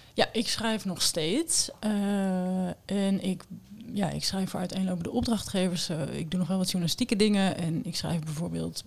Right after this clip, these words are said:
eh, bijna elke week voor de V P R O-gids. En ik, eh, werk wel eens samen met het Fries Museum. Daar doe ik wel eens klussen voor. Dat zijn allemaal een beetje redactieklussen. En, eh,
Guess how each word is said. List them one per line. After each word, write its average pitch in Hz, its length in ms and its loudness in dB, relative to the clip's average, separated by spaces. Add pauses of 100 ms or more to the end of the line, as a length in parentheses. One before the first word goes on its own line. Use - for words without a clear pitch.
(120)
eh, 156 220 -4
bijna 165 200 0
elke 165 140 0
week 165 120 -2
voor 160 140 -4
de - 20 -6
V 135 140 -2
P 143 180 0
R - 60 2
O-gids. 247 600 2 (600)
En 170 380 2
ik, 180 400 -2
eh, 170 100 0 (300)
werk 160 240 -2
wel - 160 -4
eens - 220 -2
samen 170 340 0
met 170 140 -4
het - 140 -12
Fries 151 260 -4
Museum. 190 760 4
Daar 214 160 0
doe 196 140 0
ik 185 80 -6
wel 180 100 -6
eens 170 100 -8
klussen 180 280 -4
voor. 170 160 -2
Dat 151 100 -2
zijn 156 140 -2
allemaal 156 180 -2
een 143 80 -2
beetje 156 140 -4
redactieklussen. 170 840 -4 (160)
En, - 400 -4
eh, 165 100 -6